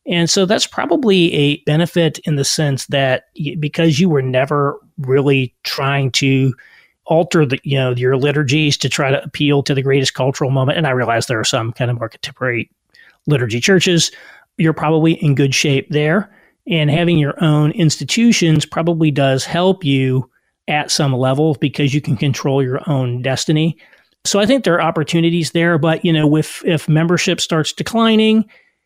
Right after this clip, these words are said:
if things start happening there, then having this big footprint of institutions quickly becomes a liability. You know, the Catholic Church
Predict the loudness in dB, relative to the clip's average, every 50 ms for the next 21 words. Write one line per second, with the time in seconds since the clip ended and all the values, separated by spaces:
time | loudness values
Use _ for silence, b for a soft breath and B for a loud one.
0 | b _ -4 -4 -4 -2 0 0 0 2 0 0 -2 -2 0 0 -2 0 0 0
1 | 0 0 2 0 0 2 2 2 0 0 -2 -2 b b b b b b -2 0
2 | 2 2 2 2 2 2 2 0 -4 _ -6 -2 -2 0 2 2 2 2 0 0
3 | -2 -2 -2 -2 -2 -2 -2 -2 -2 -2 -2 0 0 0 0 0 0 0 -2 -4
4 | -2 0 2 2 2 0 -2 -2 -2 -4 -4 -4 -4 -4 -2 0 0 0 0 -2
5 | -4 -4 -4 -2 -2 -4 -4 -2 -2 -2 -2 -2 -2 0 0 0 0 0 0 0
6 | 0 -2 -4 -4 -4 -4 -2 -2 -2 -4 -6 -10 -8 -6 -6 -4 -4 -4 -4 -6
7 | -6 -10 -12